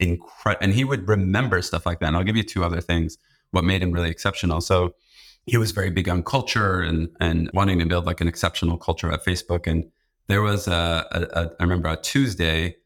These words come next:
where he came to me, he goes, "Hey, Ben, you know, I was kinda thinking it'd be cool to make this shirt." And he had an idea for a shirt with, like, a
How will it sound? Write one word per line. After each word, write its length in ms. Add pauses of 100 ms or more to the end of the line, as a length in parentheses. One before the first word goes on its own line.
(200)
where 120
he 80
came 240
to 100
me, 100
he 80
goes, 240
"Hey, 120
Ben, 180
you 100
know, 220
I 120
was 180
kinda 240
thinking 340
it'd 140
be 100
cool 200
to 80
make 240
this 100
shirt." 460 (260)
And 80
he 60
had 80
an 100
idea 280
for 160
a 40
shirt 380
with, 100
like, 200
a 280